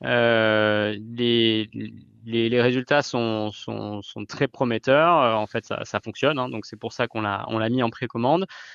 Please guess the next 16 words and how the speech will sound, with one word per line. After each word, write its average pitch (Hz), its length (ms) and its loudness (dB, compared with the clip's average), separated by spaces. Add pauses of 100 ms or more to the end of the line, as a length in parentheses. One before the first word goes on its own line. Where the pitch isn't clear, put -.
(160)
Et, 139 360 4
euh, 127 100 6
on 120 120 2
se 139 160 0
laisse 143 220 4
encore, 139 380 0
euh, 120 100 2
quelques 120 300 -6
mois 135 380 0
pour, 113 400 -2
euh, 110 100 0
finir 135 500 0
d'optimiser 139 960 2
la 113 140 2
robustesse 139 840 -2
de, 110 260 -4